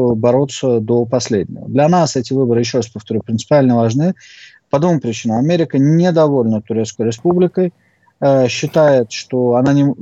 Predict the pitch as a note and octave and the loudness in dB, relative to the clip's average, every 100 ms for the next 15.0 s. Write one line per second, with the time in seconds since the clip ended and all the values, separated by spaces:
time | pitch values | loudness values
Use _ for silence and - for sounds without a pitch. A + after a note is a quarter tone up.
0 | A2 A2+ D3+ - B2+ C3+ D3 A#2 - A2 | -6 -2 -4 0 0 2 2 -2 -6 -6
1 | B2+ A#2+ - A#2+ A#2 B2+ D#3+ F3+ F3+ D3+ | -4 -6 -6 -6 0 2 2 0 -2 0
2 | C3 C#3+ C3 A2+ - _ _ - - C3 | 2 4 2 0 -10 _ _ -14 -4 0
3 | D#3 D3 B2+ - C#3+ A#2+ A2 - D3+ - | 2 4 2 0 0 0 -2 -4 -4 0
4 | A#2+ A#2+ B2 A#2+ C3 B2+ C#3 - - C#3+ | 0 0 2 2 2 -2 -4 -6 -2 2
5 | A#2 G2+ A#2+ F3 - _ _ _ - C3 | 2 2 0 -2 -6 _ _ _ -6 0
6 | A#2+ A#2+ E3 D3+ C#3 - - D3 C#3+ E3 | 0 2 2 4 0 -4 -12 -12 -4 0
7 | A3 D#3 C#3 A#2+ F3 E3 C3 B2+ D3 D#3+ | 0 -2 -4 0 0 0 -2 -2 0 0
8 | C3 B2 - B2+ F3 E3+ - A#2 - C3 | 2 0 0 0 0 0 -4 -10 -2 0
9 | D#3+ G3+ - _ _ _ _ _ - D3+ | 0 -2 -8 _ _ _ _ _ -4 0
10 | D3+ C#3+ E3+ F#3 C3 G#2+ G2 - - - | 2 2 2 2 0 -4 -8 -10 -14 -8
11 | C#3 C3+ C3 B2+ B2+ B2 A#2 F#3+ F#3 D3 | -4 0 0 2 2 0 0 2 2 -2
12 | D3 C#3+ - D#3+ E3 D3+ C3+ C3+ C#3 C#3 | -8 -12 -6 -2 0 2 2 2 2 0
13 | C3 B2+ B2+ - D3 B2+ C#3 C3+ C#3+ B2+ | 0 -2 -4 -4 -4 -4 0 2 2 2
14 | - - A#2 - - C#3+ C3 G#2 B2+ | -2 -4 -4 -6 -4 0 2 2 -2